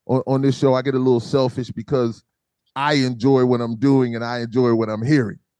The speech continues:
So, you know, I love the way you explain the meaning of the songs, what made you wanna speak on, uh, meaning of the song. So what made you wanna speak on what you were truly say-, truly saying? 'Cause I love,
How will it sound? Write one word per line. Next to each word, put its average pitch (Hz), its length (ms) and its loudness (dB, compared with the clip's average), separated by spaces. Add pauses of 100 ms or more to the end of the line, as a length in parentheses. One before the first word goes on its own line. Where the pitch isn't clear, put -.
(180)
So, 123 520 2 (260)
you 143 120 -2
know, 131 280 2
I 143 100 0
love 185 220 0
the 160 80 4
way 156 160 2
you 151 220 -2
explain 139 960 -4 (320)
the 127 60 -2
meaning 147 400 -2
of 127 140 -2
the 117 100 -4
songs, 127 760 0
what 127 180 0
made 135 260 -4
you 135 80 0
wanna 131 220 0
speak - 360 -8
on, 113 320 -2
uh, 113 140 -8 (340)
meaning 151 200 -4
of 131 80 -8
the 123 40 -8
song. 151 200 0
So 147 120 -6
what 175 220 0
made 180 180 -2
you 175 80 -8
wanna 147 200 -4
speak 156 400 -14
on 123 220 -4 (240)
what 147 200 -2
you 139 60 2
were 131 80 4
truly 123 320 0
say-, 120 340 0 (300)
truly 160 200 2
saying? 135 280 0
'Cause 110 100 -10
I 127 60 -2
love, 135 460 2